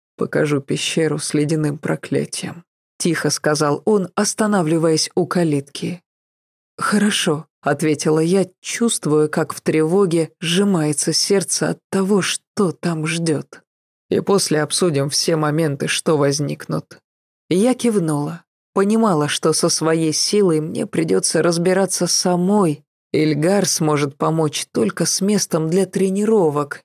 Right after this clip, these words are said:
и моей защитой. И внутри то и дело просыпались тревога и сомнения, которые я старательно глушила. Не помогут они делу,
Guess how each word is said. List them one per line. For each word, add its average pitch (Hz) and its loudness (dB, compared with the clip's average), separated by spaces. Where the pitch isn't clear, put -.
и 190 0
моей 175 0
защитой. 165 -4
И 160 0
внутри 156 0
то 165 2
и 151 4
дело 151 0
просыпались 185 0
тревога 170 2
и 185 0
сомнения, 165 0
которые 151 2
я 175 2
старательно 175 0
глушила. 160 -4
Не 202 -2
помогут 190 0
они 165 -2
делу, 156 -2